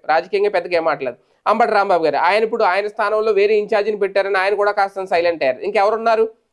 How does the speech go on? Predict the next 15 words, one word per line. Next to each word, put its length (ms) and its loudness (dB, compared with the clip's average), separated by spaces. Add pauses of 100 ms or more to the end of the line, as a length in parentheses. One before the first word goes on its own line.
(300)
సజ్జల 200 2
రామకృష్ణారెడ్డి 600 0
గారు 120 2
ఈ 40 2
మధ్యన 220 0
పెద్దగా 340 0
కనబడట్లేదు. 560 -2 (540)
అంటే 300 2
ఒకటి 300 0
నుంచి 220 -4
వంద 200 0
వరకు 240 0
ఇప్పుడు 160 -6
జగన్మోహన్ 500 0
రెడ్డి. 260 -6